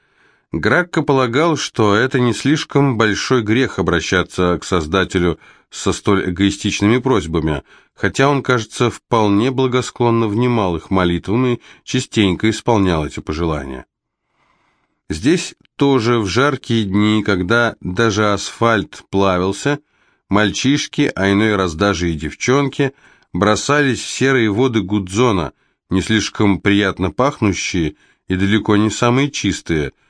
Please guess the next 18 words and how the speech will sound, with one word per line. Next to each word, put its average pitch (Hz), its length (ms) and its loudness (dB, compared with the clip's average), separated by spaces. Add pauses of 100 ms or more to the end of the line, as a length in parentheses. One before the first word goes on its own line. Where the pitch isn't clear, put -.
(280)
но 90 340 0 (100)
им-то, 131 360 0
молодым, 90 500 2
какое 117 400 0
до 101 100 0
этого 104 300 0
дело? 101 440 -2 (1400)
Тут 170 340 0
он 113 260 2
понял, 170 400 2
что 95 400 0
Коль 147 280 0
что-то - 380 -2
ему 135 180 2
говорит. 127 520 -2 (560)
«Си?» 104 400 -2
переспросил 151 640 0
он, 160 240 -2